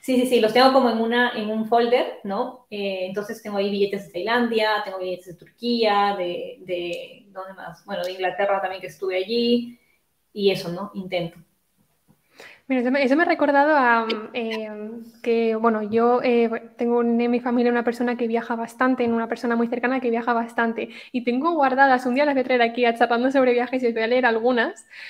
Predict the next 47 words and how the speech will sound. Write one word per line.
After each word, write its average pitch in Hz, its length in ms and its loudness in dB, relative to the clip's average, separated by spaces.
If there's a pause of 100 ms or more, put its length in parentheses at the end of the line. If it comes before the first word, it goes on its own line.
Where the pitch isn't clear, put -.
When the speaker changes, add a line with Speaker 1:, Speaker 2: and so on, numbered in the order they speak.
(140)
Speaker 2:
pero, 233 500 6
eh, 233 300 0
tengo 277 320 0
un 269 280 -4
taco 277 280 2
así 254 340 -4
de 226 140 -2
postales 240 1040 0 (240)
de 226 140 -4
esa 262 160 -2
persona 277 320 -6
que 233 240 -4
me 226 160 -6
mandaba 226 540 -2
desde 247 260 0
todos 240 260 2
los, 226 500 2
y 233 40 0
al 226 80 -2
final 240 420 -2
no 240 100 0
es 254 120 -4
un 277 80 -2
recuerdo 262 420 -2
mío 262 180 -2
de 247 140 0
viaje, 254 320 -6
pero 226 220 -4
por 226 120 -8
lo 226 100 -8
menos 233 420 -8 (340)
tengo 247 240 2
como 240 160 0
ese 240 180 2
pedacito, 233 540 -4
¿no? 240 120 -14
Por 233 160 -12
lo 226 120 -2
menos 233 240 -4
es 247 140 -10
ahí 233 260 2
escrito 240 500 -2
por 240 140 0
detrás, 233 340 0
"Hoy 330 140 -2
estaba 403 300 0 (160)
tal". 277 200 2